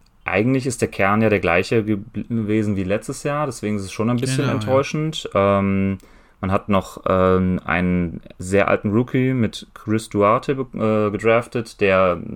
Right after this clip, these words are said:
Speaker 2: <laughs>
Speaker 1: sofort, äh, funktioniert hat, sag ich mal. Einer der ältesten Rookies der letzten Jahre.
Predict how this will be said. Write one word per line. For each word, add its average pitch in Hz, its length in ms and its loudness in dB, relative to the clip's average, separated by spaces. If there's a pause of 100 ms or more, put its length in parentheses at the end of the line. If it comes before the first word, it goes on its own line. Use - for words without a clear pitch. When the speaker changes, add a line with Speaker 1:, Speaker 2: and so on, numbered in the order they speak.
Speaker 2:
<laughs> - 240 -12
Speaker 1:
sofort, 110 760 2
äh, 107 380 2
funktioniert 120 500 2
hat, 147 160 -2
sag 131 180 0
ich 139 120 -6
mal. 143 260 -4 (500)
Einer 98 180 -2
der 92 100 2
ältesten 104 360 0
Rookies 104 560 0
der - 960 -4
letzten 95 300 0
Jahre. 107 460 0